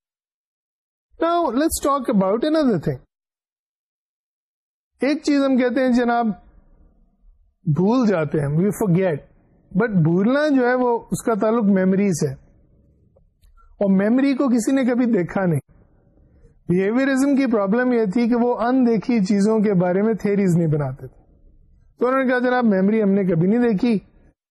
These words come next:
So we are going to try and understand how and why, how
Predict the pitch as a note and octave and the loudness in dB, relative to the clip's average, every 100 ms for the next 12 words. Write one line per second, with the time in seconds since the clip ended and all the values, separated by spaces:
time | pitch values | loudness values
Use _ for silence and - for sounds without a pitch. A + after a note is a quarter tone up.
0 | _ _ _ _ _ _ _ - G3+ F#3 | _ _ _ _ _ _ _ -4 0 0
1 | B3 A#3 A3+ G#3 G#3+ F3 G3 G#3+ G#3 F#3+ | 0 0 2 2 0 0 0 0 2 2
2 | F3 - G3 F#3+ D3+ B2+ - _ _ _ | 0 -2 -4 -2 -4 -6 -10 _ _ _
3 | _ _ _ _ _ _ _ - - F#3+ | _ _ _ _ _ _ _ -18 -6 -2
4 | G#3+ A#3 F#3 D#3 D3+ F3 F3 D3 C#3 _ | 0 -2 -2 0 0 0 -2 -4 -6 _
5 | _ _ _ _ _ _ _ _ _ _ | _ _ _ _ _ _ _ _ _ _
6 | - F3+ G3+ | -6 -2 0